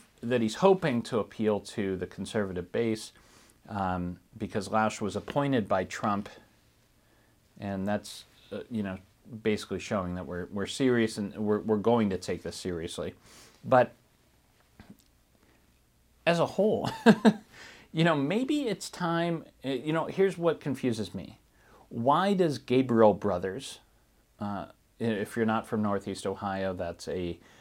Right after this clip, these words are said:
uh, discount, uh,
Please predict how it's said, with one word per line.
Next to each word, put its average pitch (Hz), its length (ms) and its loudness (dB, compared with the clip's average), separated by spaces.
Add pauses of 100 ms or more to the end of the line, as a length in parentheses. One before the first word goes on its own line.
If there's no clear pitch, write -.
(300)
uh, 90 300 -4 (140)
discount, 101 840 -4 (760)
uh, 87 460 -10